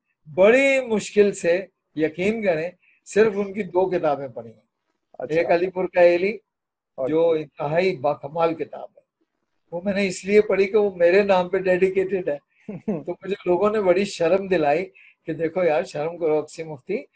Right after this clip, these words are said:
Speaker 1: ये तो तुम्हारे नाम पे किताब है।
Speaker 2: सही।
Speaker 1: मैंने किताब पढ़ी और वो यकीनन बहुत अजीम किताब है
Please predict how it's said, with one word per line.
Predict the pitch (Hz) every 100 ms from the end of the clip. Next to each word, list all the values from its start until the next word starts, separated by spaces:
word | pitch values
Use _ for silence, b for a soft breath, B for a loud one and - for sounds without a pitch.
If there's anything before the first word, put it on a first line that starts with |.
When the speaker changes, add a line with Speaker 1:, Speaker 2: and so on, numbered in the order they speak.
| b b b -
Speaker 1:
ये | 156 196
तो | 294
तुम्हारे | 202 240 190 208 285
नाम | 269 240 233
पे | 214
किताब | 202 202 170 156
है। | 139 - _ _ _ _ -
Speaker 2:
सही। | 135 131 - _ _ _ -
Speaker 1:
मैंने | 208 208
किताब | 202 180 190 190
पढ़ी | 185 196 208 - _ _ _
और | 214
वो | 208
यकीनन | 220 202 196 208 233 202
बहुत | 170 180 185
अजीम | 160 180 180
किताब | 170 160 143 139 151
है | 196